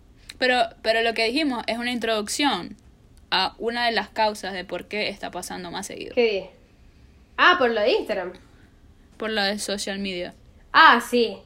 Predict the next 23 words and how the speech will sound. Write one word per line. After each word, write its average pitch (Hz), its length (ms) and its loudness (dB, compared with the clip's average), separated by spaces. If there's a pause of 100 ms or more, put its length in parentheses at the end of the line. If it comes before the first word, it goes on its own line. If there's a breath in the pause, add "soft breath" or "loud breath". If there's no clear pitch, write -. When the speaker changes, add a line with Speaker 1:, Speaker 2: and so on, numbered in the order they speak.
Speaker 2:
es 269 120 -2
una 349 260 6
de 330 60 6
las 277 140 4
razones 262 440 0
por 254 120 -2
las 208 180 -8
que 214 100 -12
también 208 500 -6
es, - 80 -10
es, 226 280 -4
se 233 80 -4
ha 208 120 0
vuelto 214 380 -6
más, 208 400 -2
como, 190 540 -6
se - 120 -8
ha 208 80 0
hecho 202 160 -6
más 214 160 -2
énfasis 214 480 -6
en 185 140 -6
eso. 190 340 -8